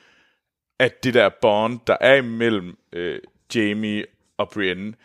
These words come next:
på mange måder er, ser, det er både, det er jo, det er jo sådan et kærlighedsforhold, øh, men på den ene side, så, så er det også sådan et, øhm,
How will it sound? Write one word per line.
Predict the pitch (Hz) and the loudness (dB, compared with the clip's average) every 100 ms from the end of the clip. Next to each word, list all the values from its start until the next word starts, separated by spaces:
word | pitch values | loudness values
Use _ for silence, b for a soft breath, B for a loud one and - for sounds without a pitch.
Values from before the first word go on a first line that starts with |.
| b b b _ | b b b _
på | 131 | -6
mange | 113 110 156 | 0 2 2
måder | 147 139 135 | 4 6 6
er, | 104 98 78 | 4 2 2
ser, | - 127 - - | 0 0 0 -10
det | |
er | 110 - | -12 0
både, | 127 127 | 2 2
det | 127 | 0
er | |
jo, | 123 | -4
det | 113 _ _ _ _ _ _ _ _ _ _ - | -4 _ _ _ _ _ _ _ _ _ _ -12
er | |
jo | |
sådan | 117 120 | -10 -10
et | |
kærlighedsforhold, | - 135 131 180 123 - 117 113 101 95 - _ | -2 2 2 2 0 -2 -2 0 0 -2 -4 _
øh, | - 98 92 b b b _ | -8 -6 -6 b b b _
men | 123 131 131 | -10 -2 -2
på | 120 | 0
den | 131 | -2
ene | 139 156 | 0 -2
side, | 147 143 | -4 -6
så, | - - - | -6 -8 -6
så | 139 165 | -2 2
er | |
det | 143 | 4
også | 131 - | 2 0
sådan | 165 156 | -2 -2
et, | 139 - | -2 -4
øhm, | 113 107 107 104 | -2 0 -2 -8